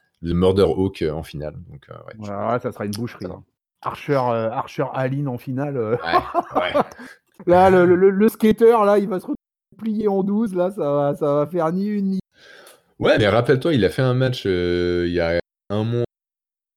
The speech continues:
Speaker 1: où il était seul contre l'Inner Circle.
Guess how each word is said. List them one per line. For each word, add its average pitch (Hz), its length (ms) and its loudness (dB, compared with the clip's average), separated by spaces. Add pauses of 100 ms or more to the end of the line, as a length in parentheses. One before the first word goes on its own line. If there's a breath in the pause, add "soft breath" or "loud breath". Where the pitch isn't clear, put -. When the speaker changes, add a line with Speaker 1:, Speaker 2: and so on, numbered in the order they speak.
(760)
Speaker 1:
où 101 120 -8
il 98 100 -6
était 92 220 -6
seul 117 500 0 (240)
contre - 320 -6
l'Inner 90 240 -2
Circle. 101 540 -4